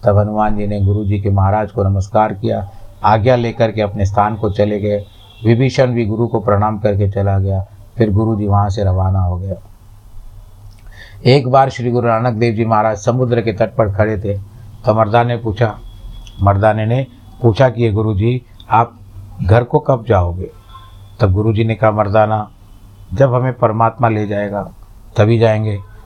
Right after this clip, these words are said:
परंतु यदि तू उतावला है तो तुम्हें हम अभी ले जा सकें।" मर्दाने ने निराश होकर के कहा, "महाराज, आप तो मुझे अभी भी अपने से बिछोड़ना चाहते हो।"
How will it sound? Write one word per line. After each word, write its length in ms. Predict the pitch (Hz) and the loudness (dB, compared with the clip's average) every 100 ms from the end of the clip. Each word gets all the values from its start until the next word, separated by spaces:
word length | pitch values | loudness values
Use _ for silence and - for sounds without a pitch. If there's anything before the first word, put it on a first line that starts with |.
| - - | -10 2
परंतु 280 | 120 123 127 | 2 2 0
यदि 260 | 123 123 | 0 0
तू 180 | 117 113 | 0 -2
उतावला 460 | 95 107 107 120 117 | 2 2 2 0 0
है 180 | 120 - - - | -2 -6 -18 -4
तो 80 | 104 | -2
तुम्हें 280 | 104 107 104 | 0 2 2
हम 160 | 104 | 0
अभी 280 | - 95 113 | 0 2 2
ले 180 | 113 110 | 2 2
जा 160 | 113 | 0
सकें।" 340 | 110 117 110 120 - - - - 95 | 0 -6 -8 -16 -20 -20 -20 -8 0
मर्दाने 460 | 107 104 113 113 | 2 4 2 2
ने 60 | 113 | -2
निराश 500 | 110 101 110 117 - | -2 0 2 2 2
होकर 300 | 110 95 101 | 0 0 -4
के 100 | 104 | -4
कहा, 260 | 98 87 95 | -6 -4 0
"महाराज, 400 | 101 98 98 95 - - - - | 2 2 2 -2 -10 -20 -20 -6
आप 220 | 107 113 - | 0 0 0
तो 80 | 113 | -2
मुझे 180 | 113 113 | 0 0
अभी 340 | 101 101 123 | 0 0 0
भी 220 | 120 95 - - - - - - | 0 -2 -4 -20 -20 -16 -16 -6
अपने 440 | 113 - 139 127 - - | -4 2 4 2 -4 -18
से 220 | - 139 | 0 2
बिछोड़ना 500 | 107 110 131 139 135 | 2 0 2 2 2
चाहते 380 | 117 107 92 104 | 0 0 0 -2
हो।" 180 | 104 101 | -10 -10